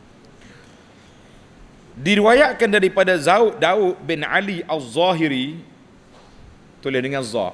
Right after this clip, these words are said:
Al-Zahiri, mana ulama ahli zahir nama dia. Rahimahullah, bahawa dia mengatakan nikahnya tak sah kalau tidak ada khutbah. Aha. Eh, bikin Syekh Daud ni.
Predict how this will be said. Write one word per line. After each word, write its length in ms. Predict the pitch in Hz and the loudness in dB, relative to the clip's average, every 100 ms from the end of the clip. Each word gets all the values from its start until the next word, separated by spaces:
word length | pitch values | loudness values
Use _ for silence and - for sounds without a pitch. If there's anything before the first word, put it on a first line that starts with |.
| - | -8
Al-Zahiri, 1300 | - 147 131 117 113 139 147 147 139 139 143 120 73 - - | -2 -2 -2 -8 -4 2 4 4 2 0 -2 -4 -8 -18 -16
mana 240 | - 143 139 151 | -12 -10 -10 -6
ulama 560 | 156 143 165 180 - | -4 -2 -2 -4 -6
ahli 240 | 135 156 147 | -4 -2 0
zahir 400 | 143 143 156 - - | 0 2 0 -2 -10
nama 180 | 98 101 85 | -10 -10 -10
dia. 160 | - - - - - - - - - - - - | -14 -20 -20 -20 -20 -20 -20 -20 -20 -20 -20 -16
Rahimahullah, 800 | - 139 151 165 160 151 165 196 - - - - - - | -4 -2 0 -2 0 0 0 0 -4 -18 -20 -20 -20 -20
bahawa 480 | 113 147 160 196 175 | -4 -2 0 0 0
dia 240 | 156 196 | 0 0
mengatakan 560 | 175 170 170 160 - 160 | 0 -2 -4 -4 -4 -4
nikahnya 720 | 135 156 220 - 202 202 190 | -2 -2 -2 0 0 2 0
tak 160 | 196 190 | 0 2
sah 320 | 202 - - - - | 2 0 -8 -20 -12
kalau 240 | 135 160 160 | -8 -6 -6
tidak 240 | 156 156 | -4 -2
ada 320 | 143 147 160 | -2 -2 -4
khutbah. 400 | 156 139 131 110 - - - - - - - - - | -6 -10 -8 -8 -10 -20 -20 -20 -20 -20 -20 -20 -20
Aha. 800 | 80 87 101 120 151 147 113 82 - - - - - - | -14 -8 -6 -4 -2 -2 -4 -8 -18 -20 -20 -20 -14 -2
Eh, 480 | 123 151 175 180 170 | 2 4 4 2 2
bikin 400 | 160 139 - 123 | 2 2 -2 -2
Syekh 240 | 113 113 117 | 0 0 2
Daud 240 | 131 139 | 0 0
ni. 320 | 190 147 131 | -2 -2 -6